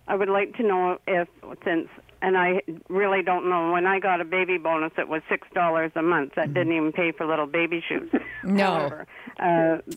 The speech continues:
Speaker 1: the child tax credits, I don't really know what they are, but they seem to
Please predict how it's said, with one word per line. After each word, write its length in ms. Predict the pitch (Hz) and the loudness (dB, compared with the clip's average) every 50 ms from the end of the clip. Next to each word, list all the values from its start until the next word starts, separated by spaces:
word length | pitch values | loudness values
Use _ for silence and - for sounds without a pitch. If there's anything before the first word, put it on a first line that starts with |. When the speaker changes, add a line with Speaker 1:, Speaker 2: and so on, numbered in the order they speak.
| - | -8
Speaker 1:
the 100 | - 175 | -6 -6
child 380 | 160 - - 214 202 196 190 185 | -4 -2 0 2 2 2 0 0
tax 280 | 220 214 202 196 196 - - | 0 0 0 0 -2 -6 -8
credits, 360 | - 214 185 170 160 143 - - | -4 -2 0 0 0 0 -2 0
I 140 | 190 180 175 | 0 0 2
don't 280 | 170 180 180 170 - - - - - - - | 2 2 0 0 -2 -6 -12 -16 -16 -8 -2
really 340 | 196 208 220 208 202 202 190 | 0 2 2 4 2 2 2
know 180 | 180 175 175 | 2 2 2
what 220 | 175 180 180 - - | 2 0 0 0 0
they 160 | 185 175 160 | 0 2 4
are, 160 | 160 170 185 | 4 4 2
but 200 | 190 196 175 - | 2 0 -2 0
they 140 | 180 175 180 - | 0 -2 0 0
seem 220 | - 180 175 175 | 2 2 2 2
to 100 | 170 180 | 2 0